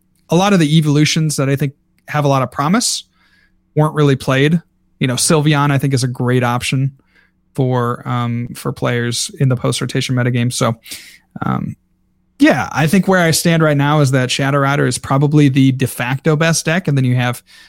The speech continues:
um, uh, in my opinion, the Urshifu Moltres deck is the best Urshifu list, or the best way to play Urshifu. Uh, but I know that's up for debate.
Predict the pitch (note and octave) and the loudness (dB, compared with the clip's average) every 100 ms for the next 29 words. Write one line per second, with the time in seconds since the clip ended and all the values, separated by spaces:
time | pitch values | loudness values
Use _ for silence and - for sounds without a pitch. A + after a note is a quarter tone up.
0 | _ - A#2+ A2+ A2 - _ - D3 D3 | _ -8 -4 -4 -4 -10 _ -6 -2 -2
1 | - F3+ D#3 C#3 B2 C#3 D#3 D#3 - C#3+ | 0 4 6 6 4 4 2 2 2 4
2 | D#3 F3+ G#3+ - - _ C#3 G2+ C#3+ - | 6 6 4 -2 -20 _ -8 -4 -2 0
3 | D3 - C#3 C3 B2 C3+ D3 C3+ - D3 | 0 0 0 0 -2 -2 -2 -2 0 -2
4 | D#3+ - C#3 C3 B2 B2 - _ _ _ | -2 -4 0 0 0 -4 -8 _ _ _
5 | _ _ _ C3 C#3+ C3 C3 B2+ C3 - | _ _ _ 2 4 4 4 0 -2 -2
6 | C3+ D#3+ - D#3 D#3+ D#3+ - D#3+ D#3+ G3+ | 0 0 0 2 2 2 4 4 6 4
7 | - - - _ _ _ _ _ _ _ | 0 -6 -14 _ _ _ _ _ _ _
8 | _ - E3 D#3 D3+ D#3 D#3+ D#3 C#3 C#3 | _ -4 0 2 2 0 0 0 2 0
9 | C#3+ D3 C#3+ E3 F3+ G#3+ _ - - _ | 2 0 -2 -4 -4 -4 _ -20 -20 _
10 | _ - A#2+ B2+ B2 B2 A#2+ A#2 C3 - | _ -8 -6 -4 -4 -4 -4 -6 -8 -6
11 | C3 A#2+ B2 D#3 - - | -8 -6 -4 -4 -6 -14